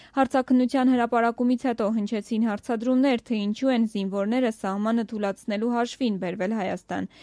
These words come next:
Այդ օրերին Արցախի պաշտպանության նախարար, այժմ գլխավոր ռազմական տեսուչ Մովսես Հակոբյանն արձագանքում է.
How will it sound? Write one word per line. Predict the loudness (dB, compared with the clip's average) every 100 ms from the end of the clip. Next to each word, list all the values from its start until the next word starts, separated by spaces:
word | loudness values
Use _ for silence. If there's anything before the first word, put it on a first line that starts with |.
| -18 -4
Այդ | 0 4
օրերին | 4 4 4 0
Արցախի | -2 -4 -4 -4
պաշտպանության | -2 -2 0 0 0 0 0
նախարար, | -2 -2 0 0 0
այժմ | 0 0 2 0
գլխավոր | 0 -2 -2 -2 0
ռազմական | 0 0 -4 -4 -4
տեսուչ | 0 -2 -2 -6 -8 -6
Մովսես | -8 -6 -8 -6
Հակոբյանն | -6 -4 -4 -2 0 0
արձագանքում | -2 -2 -4 -4 -4 -4
է. | -4